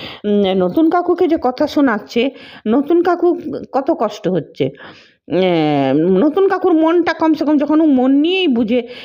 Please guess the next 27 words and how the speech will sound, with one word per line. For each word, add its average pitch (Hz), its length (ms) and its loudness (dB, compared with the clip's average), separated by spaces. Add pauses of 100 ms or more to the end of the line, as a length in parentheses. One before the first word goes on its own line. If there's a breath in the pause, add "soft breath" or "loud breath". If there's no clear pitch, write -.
(100)
একবার 285 300 -2
মিটিলই 339 380 2
বলেছিল 285 440 2
না, 392 100 0
"তোমাকে 302 380 -2
কেউ 311 200 0
বুঝতে 240 360 0
পারে 220 240 0
না 214 120 0
নতুন 220 340 0
কাকু।" 240 440 2 (320 loud breath)
ওই 196 120 2
সেই 247 180 -2
জন-, 185 480 -2
এ, 175 420 0
যখন, 196 380 0 (420 loud breath)
এ, 160 340 0
জন্মদিন, 254 580 2
জন্মদিন 285 500 2
না, 160 160 0
ওই 170 120 0
যে 233 140 0
ডলের 247 300 0
সঙ্গে 247 300 -2
যখন 240 360 0 (380 loud breath)
ওই, 208 240 2
উম, 202 340 0